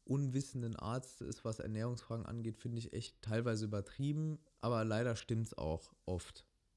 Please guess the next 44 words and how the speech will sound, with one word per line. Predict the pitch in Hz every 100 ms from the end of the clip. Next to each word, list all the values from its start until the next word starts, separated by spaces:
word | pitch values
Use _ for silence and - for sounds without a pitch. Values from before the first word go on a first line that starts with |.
| _ -
Also | 117 117
es | 113
ist | 139
so | 139 127
ein, | 123
so | 117 120 110
ein | 107 90
zweischneidiges | 107 101 110 110 107 104 101
Schwert. | - 95 -
Bei | 101
mir | 113 110
war's | 107 107
leider | 104 95 92
so, | 95 90 127 -
die | 113 73
Ärzte, | 110 - 110
die |
ich | 110
besucht | - 113 127 -
hab, | 117 -
die | 110
hatten | 107 113 110 - - - - - -
irgendwann | 120 123 113 104 113
dann | 110
die | 101
Ausschlussdiagnose | 101 113 - 113 - 104 110 107 104 101
gestellt, | 104 - 98 98 98 - -
Reizdarm, | 95 117 - 127 131 139 - - - - - -
und | 117 117 117 -
mehr | 120 117 117
oder | 123 110 110
weniger | 113 123 120 110 107
mich | 110 -
mit | 110 101
einem | 110 104 104
Flyer | - 101 104 101
dann | 98
nach | 95 -
Hause | 92 92
geschickt | 87 - 95 - - _
und | - 113
gemeint, | - 95 95 98
so, | -
das | 95 95 -